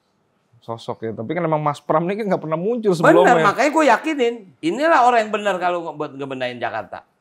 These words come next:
Speaker 1: Ya berarti kan Bang Dul saat
Speaker 2: Sampai
Speaker 1: ketemu
Speaker 2: bayangin
Speaker 1: itu ya
Speaker 2: bahasa
Speaker 1: harus
Speaker 2: kata,
Speaker 1: gencar
Speaker 2: waktu saya
Speaker 1: kan?
Speaker 2: ketemu, waktu saya ketemu,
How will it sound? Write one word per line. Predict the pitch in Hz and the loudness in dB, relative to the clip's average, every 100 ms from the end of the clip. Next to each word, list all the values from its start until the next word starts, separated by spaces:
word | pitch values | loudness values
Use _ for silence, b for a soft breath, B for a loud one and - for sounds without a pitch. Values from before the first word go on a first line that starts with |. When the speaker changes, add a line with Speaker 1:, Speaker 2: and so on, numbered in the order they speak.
| _ | _
Speaker 1:
Ya | 117 | -6
berarti | 110 110 | -4 -4
kan | 156 175 165 | -6 -8 -10
Bang | 139 131 135 | -2 0 0
Dul | 170 | -2
saat | 190 139 143 - | -2 0 0 0
Speaker 2:
Sampai | 151 175 135 | -4 -4 0
Speaker 1:
ketemu | 151 | 2
Speaker 2:
bayangin | 156 151 151 | 2 2 2
Speaker 1:
itu | 214 | 4
ya | 180 | 6
Speaker 2:
bahasa | 151 | 6
Speaker 1:
harus | 156 147 | 4 0
Speaker 2:
kata, | 104 92 | -4 -2
Speaker 1:
gencar | 160 160 180 165 | -2 2 4 4
Speaker 2:
waktu | 147 | 4
saya | 131 | 4
Speaker 1:
kan? | 147 190 | 2 0
Speaker 2:
ketemu, | 113 123 | -8 -8
waktu | 190 226 240 | -10 -10 -14
saya | 214 196 | -10 -8
ketemu, | 156 - 104 95 | -8 -10 -12 -14